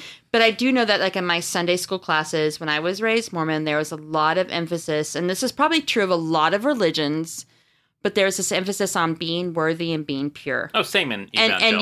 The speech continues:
Speaker 2: evangelical
Speaker 1: see this
Speaker 2: religion.
Speaker 1: in her writing here, and I felt that as a child, like, I felt like, I, I don't think I take it to my journal,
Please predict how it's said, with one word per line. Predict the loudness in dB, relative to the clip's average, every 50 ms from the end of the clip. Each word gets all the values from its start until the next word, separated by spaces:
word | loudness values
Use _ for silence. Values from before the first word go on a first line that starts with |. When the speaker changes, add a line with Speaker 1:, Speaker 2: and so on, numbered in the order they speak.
| 2 0
Speaker 2:
evangelical | 0 0 0
Speaker 1:
see | 0 2 2 2
this | 2 2 2 0 0 -2 -6 -6
Speaker 2:
religion. | -4 -2
Speaker 1:
in | 0 0 2 0 0 0 -2 -4 -6 -8 -12 -14 _ _ _ _ _ _ _ _ _ _ _ _
her | 2 2 2 4
writing | 4 4 4 4 2 2 0 0 0
here, | -2 -2 -2 -2 0 0 -2 -2 -4 -8 _ _ _ _ _ _ _ _ _ -4
and | -2 -2 0 2 2
I | 2 2 0
felt | -2 -2 0 2 2 2 2
that | 0 0 0 2
as | 0 0 0
a | 0
child, | -2 0 0 2 2 4 4 2 2 2 0 0 0
like, | 0 0 0 0 0 -2 -4 -10 -20 _ _ _ _ _ _ _ _ _ _ _ _ _ _ _ _ _ _ _ _ _ _ _ _ -8
I | -8 -6
felt | -4 -2 -2 0 2
like, | 2 0 0 0 -4 -12 -20 _ _ _ _ _ _ _ _ -2
I, | 0 0 0 0 2
I | 2 2 2 2 0
don't | 2 2 2 4
think | 4 4 2
I | 2
take | 2 2 -2 -2
it | 0
to | -2 0
my | 0 0
journal, | 0 0 0 0 0 0 -2 -4